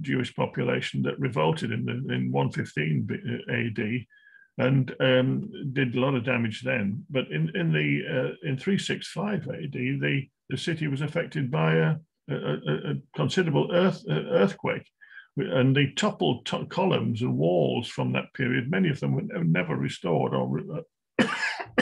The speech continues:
or rebuilt, and, um, they can still be seen where they fell.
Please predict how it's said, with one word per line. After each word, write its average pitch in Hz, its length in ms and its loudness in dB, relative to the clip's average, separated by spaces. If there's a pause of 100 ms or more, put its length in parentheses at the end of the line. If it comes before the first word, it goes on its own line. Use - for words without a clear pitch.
(160)
or 139 180 4
rebuilt, - 460 2 (1300)
and, 135 360 4
um, 135 280 4 (500)
they 175 100 2
can 156 140 -4
still 175 220 -4
be 147 100 -4
seen 165 240 -2
where 151 160 -2
they - 180 -2
fell. - 400 -4